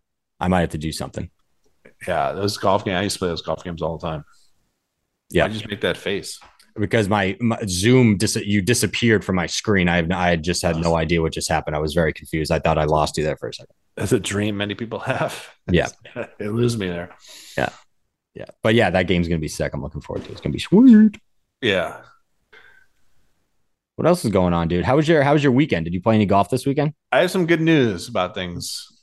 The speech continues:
Speaker 1: Oh, I, oh, I did see that you tweeted you got a lesson.
Speaker 2: I took a lesson on Friday.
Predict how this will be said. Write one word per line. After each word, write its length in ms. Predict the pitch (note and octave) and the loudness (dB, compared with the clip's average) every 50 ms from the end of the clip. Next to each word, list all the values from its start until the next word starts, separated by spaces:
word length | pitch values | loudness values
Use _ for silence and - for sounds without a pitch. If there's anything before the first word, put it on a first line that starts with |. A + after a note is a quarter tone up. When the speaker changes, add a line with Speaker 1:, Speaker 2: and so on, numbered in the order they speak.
| _ _ _ _ _ | _ _ _ _ _
Speaker 1:
Oh, 260 | D#3 F3 F#3+ F#3 F3 D3 | 4 4 6 6 6 4
I, 260 | - C3 D#3 D#3 D3 | 2 2 2 2 2
oh, 200 | - F3 G3 F#3 | 4 4 6 6
I 120 | D#3+ D3 C#3+ | 6 4 4
did 240 | C3 D3+ F#3 F3+ | 4 4 4 4
see 300 | - - - F3 E3 C#3+ | 4 2 2 2 2 2
that 100 | D3 C3 | 2 0
you 120 | C3 B2+ A#2 | 0 -2 -6
tweeted 340 | - - D3+ C#3+ C#3 C3 B2 | -2 0 2 2 2 2 2
you 60 | B2+ | 2
got 140 | B2 C3+ C3 | 2 4 2
a 40 | C3 | 2
lesson. 460 | C3 D3+ F#3 A3 - - G2+ - - _ _ _ _ | 2 2 2 2 0 -4 -8 -10 -12 _ _ _ _
Speaker 2:
I 80 | - G#2+ | -16 -8
took 220 | - F3 F#3 F#3 | -2 -2 -2 0
a 60 | F#3+ F3 | 0 2
lesson 400 | E3 E3+ E3+ E3 - - C3+ A2+ | 4 4 4 2 0 -2 -4 -4
on 220 | G2+ F#2+ F#2 F2 | -6 -6 -8 -10
Friday. 500 | - - F#2+ F#2 F2+ E2 F2+ E2+ - | -6 -2 -2 -2 -2 -2 -6 -10 -12